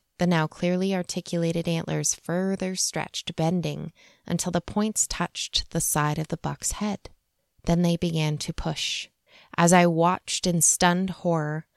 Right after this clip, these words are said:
something ripped itself out of the deer's skull with a disgusting crack of splintering bone. The objects I previously thought to be antlers were, in fact, spider-like legs of some horrible monstrosity.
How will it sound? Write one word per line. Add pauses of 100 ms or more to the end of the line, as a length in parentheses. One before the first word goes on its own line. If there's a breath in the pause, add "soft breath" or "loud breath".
(300 soft breath)
something
ripped
itself
out
of
the
deer's
skull
with
a
disgusting
crack
of
splintering
bone. (680)
The
objects
I
previously
thought
to
be
antlers (540 soft breath)
were,
in
fact, (200)
spider-like
legs
of
some
horrible
monstrosity.